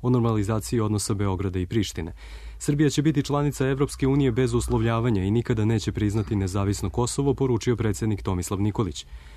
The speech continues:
"Povlačenje zakona o radu, privatizaciji i stečaju značilo bi da se odustaje od reformi i da se ide na vanredne izbore",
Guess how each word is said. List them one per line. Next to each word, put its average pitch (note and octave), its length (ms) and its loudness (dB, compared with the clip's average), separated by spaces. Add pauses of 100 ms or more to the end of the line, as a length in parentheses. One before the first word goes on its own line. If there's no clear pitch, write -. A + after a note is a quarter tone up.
(200)
"Povlačenje B2 520 0
zakona A#2+ 480 0
o A2+ 60 2
radu, B2 300 0
privatizaciji A2 840 0
i G2 40 0
stečaju C3+ 540 0
značilo A#2+ 460 0
bi G2+ 100 -2
da F2 120 -6
se - 140 -4
odustaje A#2 480 0
od A2 140 0
reformi B2 480 2
i A2 40 0
da A#2 100 2
se B2 220 -2
ide B2 160 0
na A2+ 160 0
vanredne A2+ 480 2
izbore", A2+ 300 2